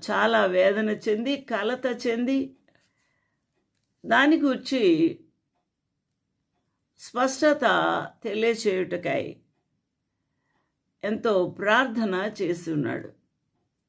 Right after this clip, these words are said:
మత్తయి సువార్త పదహారు ఇరవై ఏడులో, "మనుష్య కుమారుడు తన తండ్రి మహిమ గలవాడై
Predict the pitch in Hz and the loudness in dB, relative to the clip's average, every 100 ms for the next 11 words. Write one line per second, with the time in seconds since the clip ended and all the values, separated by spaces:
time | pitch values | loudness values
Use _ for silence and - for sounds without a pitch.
0 | _ _ _ _ _ _ _ _ _ _ | _ _ _ _ _ _ _ _ _ _
1 | _ _ - 240 262 339 330 311 294 269 | _ _ -4 -2 4 4 4 2 2 2
2 | 262 247 214 180 190 202 240 220 175 160 | 0 -2 -2 -4 -4 -2 0 2 2 0
3 | 156 - _ _ _ _ _ _ _ _ | -4 -12 _ _ _ _ _ _ _ _
4 | _ _ _ _ _ _ _ - 233 269 | _ _ _ _ _ _ _ 2 6 6
5 | 254 208 208 202 156 139 131 _ _ _ | 6 4 2 2 2 0 -4 _ _ _
6 | _ _ _ _ _ 190 240 277 - 339 | _ _ _ _ _ -2 0 0 2 0
7 | 330 294 285 269 269 262 254 233 190 185 | 2 2 4 4 2 2 2 0 0 -4
8 | - 190 240 285 285 233 214 208 214 196 | -2 -2 0 2 0 2 0 2 2 2
9 | 170 170 160 151 131 - | 2 2 2 0 -2 -6